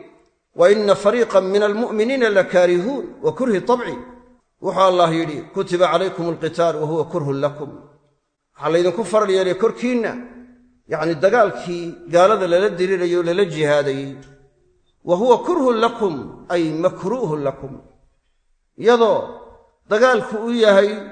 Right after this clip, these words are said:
mid markaa karaahiyaysanaysaa. Hadda ma aragtay? Wa huwadu waxay u dhacaysaa, yacni in dagaalka laga warramayo. Oo dagaalkii in maadaama dhimasho iyo dhaawac ka imanaayo, oo dil ka imanayo,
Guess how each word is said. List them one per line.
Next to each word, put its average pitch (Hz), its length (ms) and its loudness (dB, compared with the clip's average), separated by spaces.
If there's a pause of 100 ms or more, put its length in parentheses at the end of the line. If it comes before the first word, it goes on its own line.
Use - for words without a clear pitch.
(680)
mid - 140 0
markaa 208 460 2
karaahiyaysanaysaa. 165 960 -2 (840)
Hadda 131 140 -8
ma 185 80 -6
aragtay? - 260 -12 (760)
Wa 220 100 2
huwadu 262 320 4
waxay 240 200 2
u 302 120 -4
dhacaysaa, 202 520 2 (540)
yacni 190 300 0
in 240 100 0
dagaalka 220 400 4
laga 190 180 2
warramayo. 170 460 0 (960)
Oo 156 60 -6
dagaalkii 233 520 2
in 226 80 -2
maadaama 214 520 2
dhimasho 196 400 -2
iyo 226 120 -2
dhaawac 180 420 2
ka 226 100 -2
imanaayo, 156 520 -2 (340)
oo 160 80 -6
dil 160 320 -4
ka 220 140 -4
imanayo, 175 480 -2